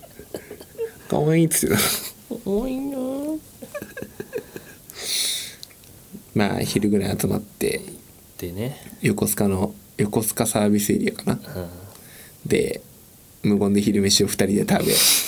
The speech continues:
Speaker 1: 会話なかったね、あの時。
Speaker 2: なん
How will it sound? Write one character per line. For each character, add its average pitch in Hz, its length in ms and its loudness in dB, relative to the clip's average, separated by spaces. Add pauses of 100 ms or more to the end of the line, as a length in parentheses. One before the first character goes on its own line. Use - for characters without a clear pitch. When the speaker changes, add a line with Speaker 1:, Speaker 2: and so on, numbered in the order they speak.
(880)
Speaker 1:
会 143 220 4
話 175 140 6
な 185 100 4
か 190 120 4
っ 185 60 -6
た - 160 2
ね、 170 140 8
あ 156 80 8
の 143 100 4
時。 117 440 2
Speaker 2:
な 95 160 -6
ん 107 60 -6